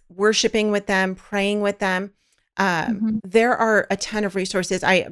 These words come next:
Speaker 1: the one that keeps coming to my mind right now is, uh, Kim Sorgis, who is, uh, she's the author of Not Consumed. Um, that's a, a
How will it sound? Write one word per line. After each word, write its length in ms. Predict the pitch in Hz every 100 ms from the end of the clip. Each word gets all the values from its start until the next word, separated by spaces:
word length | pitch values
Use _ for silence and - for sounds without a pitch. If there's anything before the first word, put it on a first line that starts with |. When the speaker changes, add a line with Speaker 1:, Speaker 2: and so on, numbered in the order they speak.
| 180
Speaker 1:
the 100 | 202
one 140 | 220
that 120 | 226
keeps 180 | - 214
coming 240 | - 185 175
to 100 | 165
my 100 | 151
mind 240 | 190 185
right 160 | 180 -
now 180 | 175
is, 120 | 170 165
uh, 120 | 175 -
Kim 180 | 220
Sorgis, 640 | 214 - 175 170 - 160 - _ _ _
who 120 | 208 175
is, 220 | 160 -
uh, 240 | 170 - - _
she's 460 | - - 175 170 -
the 320 | 175 151 - -
author 260 | 185 190
of 180 | 165 147
Not 280 | 180 170 -
Consumed. 800 | 190 180 - 175 151 165 240 - _ _ _ -
Um, 240 | 185 143
that's 200 | 202 190
a, 160 | 175 -
a 180 | 175 160